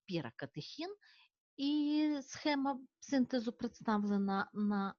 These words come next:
слайді. Ідентифікують ці сполуки за величиною оптичного обертання, і норадреналін, і адреналін є лівообертаючими ізомерами,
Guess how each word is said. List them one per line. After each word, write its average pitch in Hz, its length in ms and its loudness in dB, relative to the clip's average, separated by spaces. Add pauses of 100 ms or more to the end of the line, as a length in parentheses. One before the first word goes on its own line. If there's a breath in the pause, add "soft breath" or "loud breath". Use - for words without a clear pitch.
слайді. 180 840 -2 (800 loud breath)
Ідентифікують 220 1120 -2 (220)
ці - 280 -8
сполуки - 840 -8
за 180 320 -2 (420)
величиною 180 880 -2
оптичного 143 800 -6
обертання, 185 840 0 (420 loud breath)
і 277 300 0 (440)
норадреналін, 240 1040 2
і 226 120 -2
адреналін 208 680 0
є 196 180 0
лівообертаючими 175 1400 -6
ізомерами, 156 720 -8